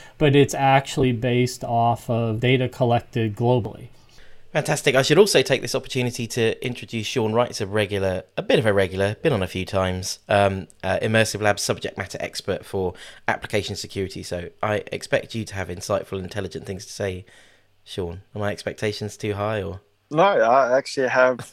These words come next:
Speaker 3: something to mention about O wasp top ten, which is like a light bulb moment for me. And I think many people are just as guilty of this when they think, "Oh, it's top ten, it's the top ten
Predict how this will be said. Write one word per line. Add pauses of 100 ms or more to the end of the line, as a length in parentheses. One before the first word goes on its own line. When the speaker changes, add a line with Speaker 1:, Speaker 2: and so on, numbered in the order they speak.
(120)
Speaker 3:
something
to
mention
about
O
wasp
top
ten,
which
is
like
a (120)
light
bulb (100)
moment
for
me. (380)
And
I
think
many
people
are
just
as
guilty
of
this
when
they
think, (340)
"Oh,
it's
top
ten,
it's
the
top
ten